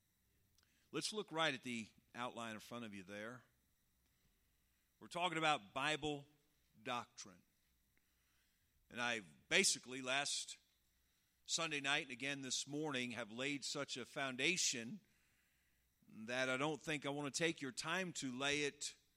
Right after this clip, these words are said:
again. We need to learn the basic teachings of our faith. And most Christians are not very familiar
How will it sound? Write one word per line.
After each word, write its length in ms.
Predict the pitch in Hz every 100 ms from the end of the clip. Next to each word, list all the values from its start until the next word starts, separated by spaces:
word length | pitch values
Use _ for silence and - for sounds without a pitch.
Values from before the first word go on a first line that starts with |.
| _ _ - -
again. 440 | 113 143 156 127 95 - _ _ _ _ _ _ _ _ _ _ _ 120
We 100 | 156
need 160 | 190
to 120 | 185
learn 680 | 185 175 196 165 143 147 190 - _ 120
the 100 | 120
basic 800 | 104 156 175 - 175 165 - - _ _ -
teachings 840 | 190 190 - 131 117 131 - - _ _ _ -
of 160 | 117 123
our 160 | 127
faith. 680 | - - 131 92 - - - _ _ _ _ _ _ _ _ _ -
And 160 | 104 110
most 340 | 127 143 - -
Christians 1000 | 190 185 - 123 104 113 127 - - - _ _ _ _ _ _ _ -
are 120 | 117
not 280 | 131 135 127
very 240 | 120 135 120
familiar 640 | - 127 143 147 110